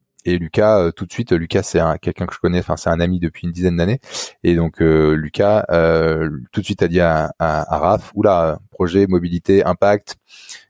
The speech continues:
Il y a mon pote Alexis, là, qui a envie de, de quitter son projet. Euh, et je pense qu'il y a quelque chose à faire, euh, si on se met tous les trois autour d'une table.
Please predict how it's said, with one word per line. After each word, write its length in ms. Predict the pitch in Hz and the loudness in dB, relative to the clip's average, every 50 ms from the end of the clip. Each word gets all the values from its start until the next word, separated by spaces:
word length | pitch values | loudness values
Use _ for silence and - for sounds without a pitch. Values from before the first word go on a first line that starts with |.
| _ - | _ -8
Il 60 | - | -6
y 40 | 82 | -4
a 20 | |
mon 120 | 80 78 76 | -4 -4 -2
pote 180 | - 92 - | -2 0 0
Alexis, 340 | 95 80 80 76 - - 107 | 2 0 0 -2 0 0 0
là, 100 | 107 104 | 0 0
qui 140 | - - - | -2 -2 -2
a 80 | 82 | -2
envie 160 | 80 80 90 85 | -2 -2 -4 -2
de, 240 | 85 82 82 80 | 2 2 2 2
de 80 | 80 85 | 0 -2
quitter 220 | 82 - - - 113 | -8 -8 -4 -4 -4
son 140 | - - 90 | -2 -2 -6
projet. 440 | - - 92 85 90 107 123 139 151 | -2 -2 0 2 4 4 4 2 0
Euh, 500 | 117 87 85 90 87 87 85 82 82 82 | 0 -2 -2 -2 -4 -4 -4 -4 -6 -6
et 40 | 85 | -6
je 80 | - | -8
pense 220 | - - 104 107 - | -6 -6 -6 -6 -4
qu'il 160 | - 95 90 | -4 -2 -2
y 20 | |
a 60 | 85 | -2
quelque 160 | - _ - - | -2 _ -14 -8
chose 140 | - 107 | -2 0
à 80 | 104 90 | 0 0
faire, 220 | - - 107 107 104 | 2 2 2 2 4
euh, 120 | 95 90 | 2 0
si 140 | 85 - - | -2 -4 -6
on 80 | 92 - | -6 -6
se 60 | - | -4
met 120 | - 98 92 | -4 -4 -2
tous 120 | - 107 | 2 2
les 80 | 98 90 | 2 2
trois 160 | - - 101 | 2 0 -2
autour 180 | - - 92 | -2 -2 -2
d'une 160 | 87 90 87 85 | -2 -2 -2 0
table. 260 | - 90 85 95 | -2 -2 -2 -2